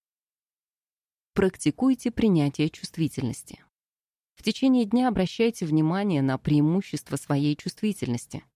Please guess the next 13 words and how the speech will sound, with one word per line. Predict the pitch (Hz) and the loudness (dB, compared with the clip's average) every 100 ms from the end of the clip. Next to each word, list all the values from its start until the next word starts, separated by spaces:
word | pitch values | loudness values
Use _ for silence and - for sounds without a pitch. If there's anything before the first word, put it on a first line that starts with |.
| _ - | _ 0
Даже | 147 139 | 0 2
если | 139 135 156 | -2 -2 -2
вас | 151 180 - | -2 -2 -2
расстраивают | 147 - 156 180 175 143 123 | -4 -4 -2 0 0 0 -2
какие-то | 139 - 175 - | -4 -2 -2 0
её | 131 131 165 | -2 -2 -2
проявления, | 180 127 123 156 226 175 120 - - | -2 0 0 0 2 2 0 -6 0
например, | 165 - 202 208 | 0 4 2 4
вас | 180 175 | 2 0
слишком | - 185 185 160 - 147 | -4 -2 -2 0 -2 -4
утомляют | - 185 185 165 131 - | -2 -2 0 0 -2 -6
повседневные | 135 - 147 147 131 123 120 | -12 -4 0 2 2 0 0
дела, | 123 123 202 | -2 -2 -2